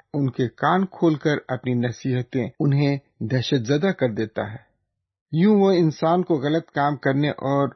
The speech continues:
مغرور ہونے سے باز رکھ کر اس کی جان گڑھے میں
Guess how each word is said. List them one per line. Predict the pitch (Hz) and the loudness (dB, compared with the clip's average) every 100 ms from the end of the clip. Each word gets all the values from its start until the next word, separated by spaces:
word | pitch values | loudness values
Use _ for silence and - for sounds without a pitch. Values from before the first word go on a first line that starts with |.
| _ _ | _ _
مغرور | 123 127 120 139 190 | -4 -4 -2 2 2
ہونے | 160 135 135 123 | 2 0 0 -2
سے | - 127 110 | -2 -4 0
باز | 127 143 127 | 0 0 -2
رکھ | 147 131 - | -4 -6 -4
کر | 113 - _ _ _ - | -6 -6 _ _ _ -6
اس | 156 - | -4 -4
کی | _ 147 139 131 _ _ - 113 | _ -4 -2 -4 _ _ -10 -2
جان | 143 156 147 | 0 2 0
گڑھے | 120 131 117 180 | -2 -2 0 0
میں | 165 156 | 2 0